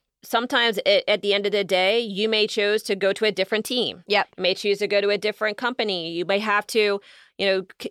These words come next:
Speaker 1: remove yourself from the situation if it becomes something that is just so insufferable. But definitely try these things first.
Speaker 2: Yes.
Speaker 1: It sh-, it should help at least, and maybe get you to a manageable point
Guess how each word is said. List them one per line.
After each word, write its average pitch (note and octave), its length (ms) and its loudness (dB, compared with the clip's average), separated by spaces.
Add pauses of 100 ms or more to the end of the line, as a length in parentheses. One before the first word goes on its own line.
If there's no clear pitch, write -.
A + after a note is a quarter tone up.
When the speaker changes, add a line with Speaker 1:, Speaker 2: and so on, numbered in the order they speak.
(140)
Speaker 1:
remove A3+ 440 2
yourself G#3 320 0
from G3 100 -4
the G3+ 80 -2
situation A3 600 -4
if G3 80 -8
it F3+ 60 -8
becomes F#3+ 300 -4
something F#3+ 240 -4
that F3 120 2
is F3+ 120 -4
just F#3+ 220 -4
so F#3 140 -2
insufferable. G#3+ 640 -4
But F#3+ 240 -2 (420)
definitely C#4 380 2
try F#3+ 400 2
these F3 200 -6
things E3+ 260 -10
first. F3 420 -4
Speaker 2:
Yes. - 420 -4
Speaker 1:
It - 160 0
sh-, - 220 -12
it G#3+ 160 0
should C4+ 420 2
help G#3+ 420 -2
at C4+ 200 0
least, C4 320 -4
and G#3+ 80 -2
maybe G3+ 200 0
get G3+ 280 -4
you G3+ 100 0
to F#3+ 140 -4
a F3+ 60 -4
manageable F#3 460 -2
point F#3 420 -4